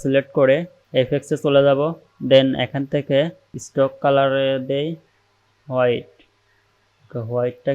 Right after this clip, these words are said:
কিন্তু ভালো লাগছে, স্টক কালার হোয়াইট, and এখানে লিনিয়ার গ্লো দিলে কেমন লাগে? হ্যাঁ, লিনিয়ার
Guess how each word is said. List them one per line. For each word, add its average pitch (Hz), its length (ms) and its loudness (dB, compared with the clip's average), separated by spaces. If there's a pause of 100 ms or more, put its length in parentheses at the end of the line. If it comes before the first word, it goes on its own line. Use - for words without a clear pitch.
কিন্তু 139 380 -8 (320)
ভালো 127 180 -2 (100)
লাগছে, 135 340 -6 (640)
স্টক 147 400 2 (220)
কালার 143 360 4 (200)
হোয়াইট, 139 400 -2 (340)
and 120 200 0 (120)
এখানে 131 260 0 (140)
লিনিয়ার 131 360 4 (100)
গ্লো 131 160 6 (120)
দিলে 131 160 2 (100)
কেমন 120 300 0
লাগে? 104 260 -2
হ্যাঁ, 107 240 -4
লিনিয়ার 120 280 0